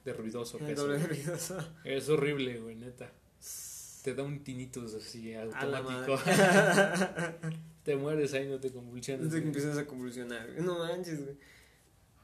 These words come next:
Speaker 2: No, y a-, y ahorita, este, pues, pasamos por muchos amplificadores. Bueno, yo creo que nada más por tres, ¿no? Por cuatro.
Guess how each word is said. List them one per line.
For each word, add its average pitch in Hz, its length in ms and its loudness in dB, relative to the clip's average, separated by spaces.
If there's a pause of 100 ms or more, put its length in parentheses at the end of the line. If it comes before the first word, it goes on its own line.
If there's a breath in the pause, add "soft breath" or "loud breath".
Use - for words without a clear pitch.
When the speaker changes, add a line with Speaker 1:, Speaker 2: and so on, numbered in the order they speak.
(440)
Speaker 2:
No, 147 360 0
y 147 80 2
a-, 139 140 0
y 147 60 0
ahorita, 151 400 0
este, 120 960 -4
pues, 127 160 -12
pasamos 208 400 -4
por 180 160 -6
muchos 180 300 -6
amplificadores. 139 880 -8 (1600 soft breath)
Bueno, 151 360 0
yo 165 320 -6
creo - 160 -20
que 151 60 -10
nada 156 180 -4
más 160 80 -6
por 131 200 -14
tres, 131 340 -8
¿no? 120 220 -14 (300)
Por - 120 -18
cuatro. 131 380 -8